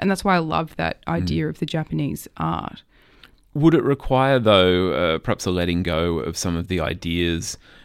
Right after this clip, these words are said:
Speaker 2: that, I mean, you, you describe as being quite harmful. I mean, uh, particularly, uh, ideas around metrics and measurements and, um,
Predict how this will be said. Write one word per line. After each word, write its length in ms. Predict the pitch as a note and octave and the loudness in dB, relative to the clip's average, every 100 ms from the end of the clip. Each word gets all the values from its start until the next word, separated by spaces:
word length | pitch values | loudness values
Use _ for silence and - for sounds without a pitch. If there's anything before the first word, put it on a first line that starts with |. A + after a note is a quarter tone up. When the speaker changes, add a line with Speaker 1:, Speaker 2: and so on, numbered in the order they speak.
| _ | _
Speaker 2:
that, 200 | G2+ F#2 - | 4 4 6
I 60 | C3 | 6
mean, 180 | C3 A#2 | 8 6
you, 140 | B2 | 2
you 180 | B2+ D3 | -2 -2
describe 400 | D3+ - A3+ B2+ | 0 4 4 4
as 100 | A2 | 2
being 180 | A#2 G2 | 2 4
quite 240 | G2+ D2+ | 2 2
harmful. 480 | A#2 D3 F3 A2 F2+ | 2 2 2 2 4
I 40 | |
mean, 200 | F#2+ F#2+ | 4 2
uh, 80 | - | 0
particularly, 640 | - C3 G3+ C#4 C#4 E3+ | -4 -8 -6 -2 0 2
uh, 220 | G#2+ F#2+ E2+ | 2 2 0
ideas 260 | F#2 F2+ | 0 0
around 240 | F2 E2 E2+ | 0 0 -2
metrics 480 | F#2 - A2+ - F#2 | -2 -2 -6 -4 -2
and 100 | E2+ | 0
measurements 680 | E2+ F2+ F2+ F#2 - - | 0 0 0 0 -2 -2
and, 320 | F2+ E2+ D#2+ - - - - - - | 0 0 -2 -6 -16 -20 -20 -16 -4
um, 520 | F2+ F2 F2 D#2+ | 0 2 2 -2